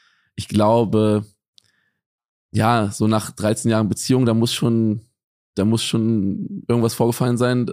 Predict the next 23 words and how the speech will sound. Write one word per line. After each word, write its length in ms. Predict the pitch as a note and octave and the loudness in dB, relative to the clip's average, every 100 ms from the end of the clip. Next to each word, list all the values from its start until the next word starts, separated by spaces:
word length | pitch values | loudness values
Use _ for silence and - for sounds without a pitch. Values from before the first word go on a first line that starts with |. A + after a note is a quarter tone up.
| G3 | -4
dass 400 | A2+ - - - | -4 -4 -8 -8
das 120 | A#2 - | -8 -4
vielleicht 180 | A#2 | -2
nicht 80 | B2+ | 0
mehr 80 | B2+ | -2
funktioniert 340 | B2+ B2 C#3 | -2 -2 -2
hat, 160 | G#2 - | -2 -4
ne? 160 | F2 - | -4 -4
Und 120 | F2+ | -4
das, 500 | F#2 - - - - | -4 -8 -18 -18 -12
ich 100 | - | -4
denke 200 | C#3+ D3+ | 0 2
immer, 160 | C#3+ D3+ | 2 2
das 120 | C3+ | 0
ist 120 | B2+ C3 | -2 -2
eine 60 | |
bessere 280 | A#2 C#3 C3 | 0 0 0
Entscheidung, 380 | A#2+ - B2+ B2+ | 0 2 2 2
dann 120 | A2+ | 0
irgendwann 300 | G#2+ B2 A#2 | 0 2 0
zu 100 | A2+ | 0
sagen, 180 | G2 G#2 | 0 0
"Okay, 320 | G#2 - A#2 | 0 0 0